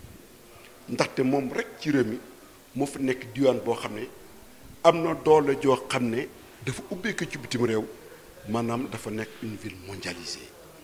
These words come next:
dafa nekk une grande métropole, dañu toog di wax métropole bu rëy boo xam ne lëkkaloo na moom ab yi lépp ci Dakar a nekk, lépp solo ci réew mi Dakar a nekk. Kon tey ji su fekkee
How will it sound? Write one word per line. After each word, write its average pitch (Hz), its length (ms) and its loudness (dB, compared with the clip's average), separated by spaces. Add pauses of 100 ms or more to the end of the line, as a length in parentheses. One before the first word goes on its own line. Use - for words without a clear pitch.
(240)
dafa - 160 -10
nekk 104 200 -6
une 107 100 -6
grande 143 320 2
métropole, - 460 -4 (180)
dañu 98 160 -12
toog 98 180 -4
di - 80 -4
wax - 100 -6 (220)
métropole 101 480 -10
bu - 200 -6
rëy 254 120 0 (400)
boo 120 160 2
xam 117 180 0
ne 95 80 -4 (480)
lëkkaloo 120 400 -2
na 110 160 -4
moom 104 200 -6 (120)
ab 107 140 -8
yi 113 320 -12 (140)
lépp 202 160 6 (120)
ci - 160 -16
Dakar 90 240 -8
a 92 100 -10
nekk, - 200 -10
lépp - 160 2
solo 135 140 4
ci 120 120 -4
réew 92 100 -2
mi - 80 -12
Dakar 87 240 -12
a 80 100 -12
nekk. - 140 -16 (840)
Kon 269 160 8
tey 247 180 6
ji - 120 -8 (880)
su 262 160 0
fekkee 147 500 0